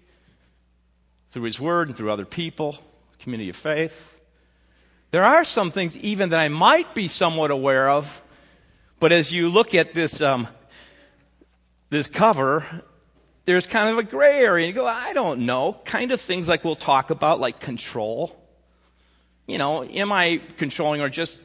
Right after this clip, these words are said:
trying to make sure my kids are doing what is right, helping them to achieve what they really want,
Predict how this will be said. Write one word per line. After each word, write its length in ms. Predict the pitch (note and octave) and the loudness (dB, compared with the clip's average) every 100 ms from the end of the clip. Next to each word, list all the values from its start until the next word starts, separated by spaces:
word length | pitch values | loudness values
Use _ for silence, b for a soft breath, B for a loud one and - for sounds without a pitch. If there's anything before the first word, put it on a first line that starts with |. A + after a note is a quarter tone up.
| - | -12
trying 240 | - D#3 | -4 -2
to 80 | D3+ | -2
make 160 | C#3+ C3 | -6 -8
sure 240 | - C#3+ | -8 -6
my 120 | C3+ | -6
kids 260 | - C3 B2+ | -6 -8 -6
are 40 | |
doing 240 | A#2 B2+ A#2+ | -8 -6 -6
what 120 | A2 | -6
is 160 | G#2 | -8
right, 580 | B2 B2+ C3 C3 C3 - - b b b b b _ | -6 -2 0 0 -4 -16 -20 b b b b b _
helping 340 | - G#3 F3 D#3+ | 4 4 4 -2
them 240 | D#3 D3+ | 0 -2
to 160 | C#3 D3+ | -4 -4
achieve 420 | C3+ - G3+ F3+ | -2 -2 0 0
what 100 | D3 | -2
they 120 | C#3+ | -2
really 320 | C#3 F#3 C#3 A2+ | 2 2 0 -4
want, 540 | C3+ D3+ D3 C#3+ - | -2 0 0 -2 -12